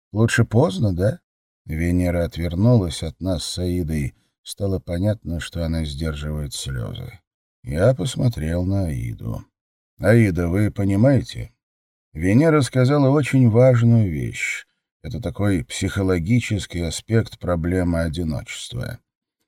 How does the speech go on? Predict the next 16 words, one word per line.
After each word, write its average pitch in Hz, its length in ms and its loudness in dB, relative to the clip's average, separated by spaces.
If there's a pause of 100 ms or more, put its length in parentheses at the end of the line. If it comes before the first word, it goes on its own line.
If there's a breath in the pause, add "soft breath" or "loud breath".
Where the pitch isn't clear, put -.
(120)
Женщины 123 800 4
жалуются 120 560 4
на 104 160 2
то, 123 180 2
что 117 200 4
никак 113 500 6
не 104 140 4
могут 104 480 2
выйти 110 400 0
замуж, 87 640 -2 (260 soft breath)
что - 240 -4
отношения 95 680 2
завязываются, 90 880 2
а 139 40 -2
продолжения 90 960 0
нет. - 540 -4